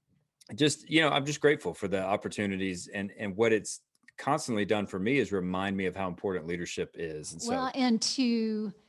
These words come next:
Speaker 2: to have that, um, privilege of um, being with Andy Stanley and just
Speaker 1: Right.
Speaker 2: not only is he such a great pastor, but he's such a great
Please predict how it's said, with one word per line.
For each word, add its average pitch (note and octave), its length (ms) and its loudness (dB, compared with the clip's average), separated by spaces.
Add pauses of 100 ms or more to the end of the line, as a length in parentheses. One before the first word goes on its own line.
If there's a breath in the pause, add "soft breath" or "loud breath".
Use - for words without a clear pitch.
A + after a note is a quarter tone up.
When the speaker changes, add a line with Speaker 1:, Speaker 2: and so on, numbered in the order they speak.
(280 soft breath)
Speaker 2:
to C#4 100 0
have C4+ 360 4
that, F#3+ 360 6
um, D#3 260 2
privilege A3+ 600 0 (100)
of F3 320 -4 (1000)
um, A#2+ 400 -8
being G#3+ 220 6
with F#3 160 0
Andy F#3 220 0
Stanley F#3 640 0
and F3 180 0
just D#3+ 380 -4 (360 loud breath)
Speaker 1:
Right. F#2+ 240 2 (260)
Speaker 2:
not A#3+ 220 6
only D4+ 260 8
is - 140 0
he G#3 380 2
such - 300 -6
a - 20 -8
great F3 380 -2
pastor, E3 580 -4
but D#3+ 200 -6
he's G#3 200 -4
such - 320 -6
a B3 40 -2
great F#3+ 460 -2